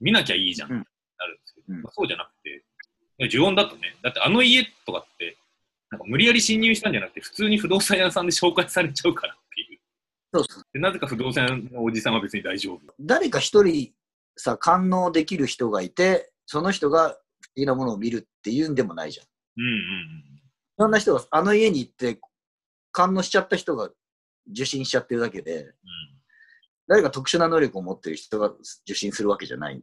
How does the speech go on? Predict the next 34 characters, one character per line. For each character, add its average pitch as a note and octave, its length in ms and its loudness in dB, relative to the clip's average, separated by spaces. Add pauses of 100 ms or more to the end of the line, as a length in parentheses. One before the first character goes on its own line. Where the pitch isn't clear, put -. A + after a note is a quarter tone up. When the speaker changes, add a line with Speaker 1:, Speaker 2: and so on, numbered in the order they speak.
(140)
Speaker 2:
て C3+ 80 2
い D3+ 40 6
う - 20 4
の E3+ 100 2
も、 E3+ 160 2
な A#2+ 100 2
ん G#2 60 -4
か - 80 -6
す - 120 -12
ご D#2+ 100 -4
く B1 260 -12 (880)
今 E2+ 280 -4
っ - 120 -12
ぽ G2 120 0
い C#2+ 60 -4
な C#2 220 -6
と - 100 -20
思 B1+ 80 -18
っ - 40 -20
た。 - 80 -20 (180)
Speaker 1:
う - 40 -20
ん。 D2+ 280 -18
だ D2+ 40 -20
か - 200 -6
ら G#2 40 -2
ま F#2 80 -8
あ - 40 -8
ち - 80 -2
ょ F3 40 0
っ - 140 -6
と、 C#3 220 -2 (540)
時 G#2+ 100 -2
節 E3 300 -2
柄、 D#3+ 480 4